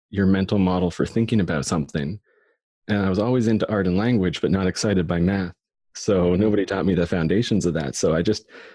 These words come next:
Speaker 1: found myself needing to understand it so I could do my job better.
Speaker 2: That's interesting. Now, I'm kind of curious 'cause you said you learned JavaScript before you learned to program. So where do you make that delineation?
Speaker 1: Oh,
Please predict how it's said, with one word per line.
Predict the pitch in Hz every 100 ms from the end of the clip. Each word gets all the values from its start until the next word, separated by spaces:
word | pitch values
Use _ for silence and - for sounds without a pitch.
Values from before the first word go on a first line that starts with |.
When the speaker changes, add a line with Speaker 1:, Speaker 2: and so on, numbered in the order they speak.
| _ _
Speaker 1:
found | 107 101
myself | 98 110 95 101
needing | 98 98 92
to | 92
understand | 98 92 - 104 98 87
it |
so | -
I | 92
could | 92
do | 98
my | 92 85
job | 85 90
better. | 101 71 95 - _ _ _ _ -
Speaker 2:
That's | 135 131
interesting. | 123 123 117 - 101 95 - _ _ _ _ _
Now, | 139 147 143
I'm | 147
kind | - 208
of | -
curious | 165 143 117
'cause | - 117
you | 113
said | 131 113
you | 117
learned | 117 117 113 107 - _ _ _ _ _ _ _
JavaScript | 139 139 127 127 110
before | - 131
you | 120
learned | 113 107
to |
program. | - 135 120 113 104 107
So | - 117 104 _ _ _ -
where | 110 104 120 160
do | 165
you | 143
make | 127 131
that | 117
delineation? | 107 110 110 98 101 - - - _ _ _ _ _ _
Speaker 1:
Oh, | 110 104